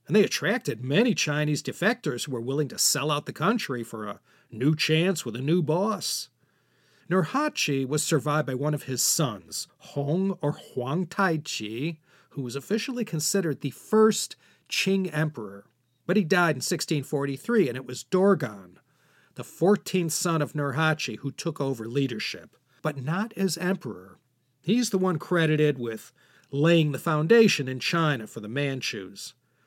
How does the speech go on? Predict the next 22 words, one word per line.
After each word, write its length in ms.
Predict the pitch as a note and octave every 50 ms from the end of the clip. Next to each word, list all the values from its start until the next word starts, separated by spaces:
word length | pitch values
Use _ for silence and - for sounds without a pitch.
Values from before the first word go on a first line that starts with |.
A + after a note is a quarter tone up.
| _ _ _ _ _ _ _ _
Dorgan 640 | - E3+ F#3 G3+ G3+ E3 G3+ G3 F#3+ F#3+ F#3+ F#3+ E3+
and 140 | C3 A#2+
Kublai 440 | - - F3+ F3+ D#3 E3 E3+ E3 E3
Khan 380 | D#3+ - - F3+ F3 F3 F3+ D#3
were 100 | C3+ C3
similar 600 | - - - D4 D4+ C#4 B3 F#3+ D#3+ D3+ C#3+ C#3+
in 80 | C#3+
a 60 | C3+ C3
way 340 | C#3 D#3 F3 E3+ D3 C3+
that 180 | - C3 B2+ -
they 80 | E3+ D3+
were 140 | C#3+ C#3+
both 480 | B2 - - G#3 A3 A#3+ G#3+ - - - _ _ _ _ _ _ _ _ _ _
non-Han 1120 | D3+ C#3+ D3 D#3+ F3 F#3+ G3 G3+ G#3 F3 D3+ - - - F#3 F3+ E3 D#3+ D#3 D3+ D#3 D#3+ D3+ - _ _ _ _ _ _ _
builders 440 | D#3 D#3+ D#3+ E3 D#3 D3+ C#3 - C#3
of 120 | G#2+ -
dynasties, 760 | - A#2+ A2 A2+ A2 A2 G2+ - - - G2+ F2 F#2+ - -
and 180 | D#3+ D3 -
both 280 | - F#3 A#3 D4+ C4+ -
of 140 | F#3+ B2+ -
them 200 | C#3 A#2 B2 A#2+
fully 680 | - - - - - A#3+ C#4 C#4+ C#4 C#4+ C#4+ C4+ -